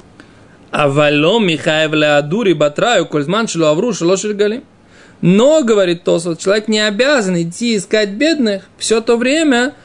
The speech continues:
пока не прошло три праздника. То есть, если он живёт в каком-то богатом районе,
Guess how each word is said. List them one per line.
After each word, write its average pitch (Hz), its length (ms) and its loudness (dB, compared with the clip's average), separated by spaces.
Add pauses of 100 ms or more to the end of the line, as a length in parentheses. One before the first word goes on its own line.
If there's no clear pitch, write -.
(200)
пока 202 280 0
не 262 120 0
прошло 208 320 0
три 202 160 -2
праздника. 143 480 -2
То - 60 -10
есть, 151 120 -10
если 269 300 0
он 233 240 2
живёт 196 480 0 (320)
в - 40 -20
каком-то 202 380 -2
богатом 185 520 0
районе, 160 460 0